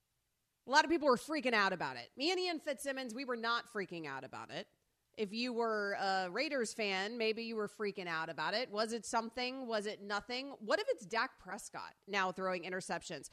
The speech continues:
What if it is the quarterback of the Dallas Cowboys? Is that something?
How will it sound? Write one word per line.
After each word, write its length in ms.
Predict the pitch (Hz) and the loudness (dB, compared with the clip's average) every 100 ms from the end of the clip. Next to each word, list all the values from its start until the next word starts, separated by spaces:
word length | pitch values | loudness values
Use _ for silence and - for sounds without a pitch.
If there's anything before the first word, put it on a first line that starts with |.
| - - - | -20 -16 -4
What 160 | 247 | -2
if 100 | 359 | 0
it 80 | 359 | -2
is 180 | 339 240 | -4 -6
the 120 | 240 | -10
quarterback 520 | - 262 240 233 214 220 | -4 -4 0 0 0 -2
of 160 | 196 | -4
the 60 | 190 | -2
Dallas 420 | 202 185 185 175 | 0 0 -2 -6
Cowboys? 580 | 202 233 247 175 156 - | 0 0 0 -6 -10 -8
Is 140 | 196 196 | -8 0
that 280 | 208 254 | 2 2
something? 640 | - 285 285 320 320 339 | -2 -4 -2 -2 -2 -4